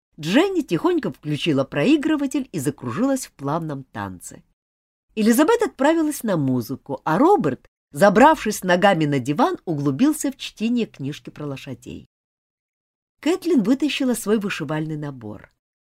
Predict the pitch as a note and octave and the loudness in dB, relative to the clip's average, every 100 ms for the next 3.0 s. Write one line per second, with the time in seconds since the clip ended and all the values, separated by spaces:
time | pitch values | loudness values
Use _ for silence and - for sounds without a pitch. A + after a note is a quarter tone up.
0 | _ D#3+ F3 F3 E3+ F3+ E3 F3+ D#3+ D#3+ | _ -2 0 0 2 2 2 2 2 2
1 | E3 F3 C4+ - - A3+ - G#3+ G#3 F#3 | 2 2 0 -2 -8 -8 -4 -4 -4 -8
2 | F3+ E3+ E3 E3+ D#3+ A2 G2 A2+ - | -6 -6 -8 -8 -10 -12 -12 -16 -20